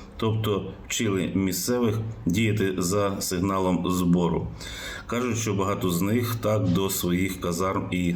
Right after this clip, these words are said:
не дійшли. Ну, по-перше, вихідні, по-друге, можливо, щось святкували або вживали.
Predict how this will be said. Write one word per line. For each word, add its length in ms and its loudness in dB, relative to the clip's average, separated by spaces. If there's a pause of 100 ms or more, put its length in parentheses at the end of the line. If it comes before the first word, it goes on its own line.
не 240 4
дійшли. 720 0 (400)
Ну, 100 0
по-перше, 460 0
вихідні, 920 0
по-друге, 360 0
можливо, 540 2 (400)
щось 320 -2
святкували 640 0
або 200 2
вживали. 680 2